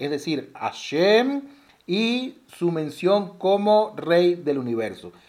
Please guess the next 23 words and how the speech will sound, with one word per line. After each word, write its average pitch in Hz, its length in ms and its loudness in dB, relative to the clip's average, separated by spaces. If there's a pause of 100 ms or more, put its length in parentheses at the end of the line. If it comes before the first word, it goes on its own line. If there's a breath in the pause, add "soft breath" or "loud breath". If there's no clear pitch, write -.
(240 soft breath)
Consecuentemente, 175 1500 0
cuando 170 260 0
se 175 220 -2
dice 175 340 -2
la 170 160 2
brajá 170 880 2 (360 loud breath)
de 170 320 2
Elokai 170 420 0
Neshama, 170 800 2
se - 160 -10
forma 175 720 0
aislada, 147 1300 0 (420)
en 139 160 -6
forma 190 240 2
aislada, 151 460 0
perdón, 143 480 0 (280 loud breath)
no 226 180 2
se 254 220 -2 (160)
cumplimenta 202 1120 -2
con 202 200 -4
el 185 100 -2
requisito 175 580 -4
señalado, 123 720 -2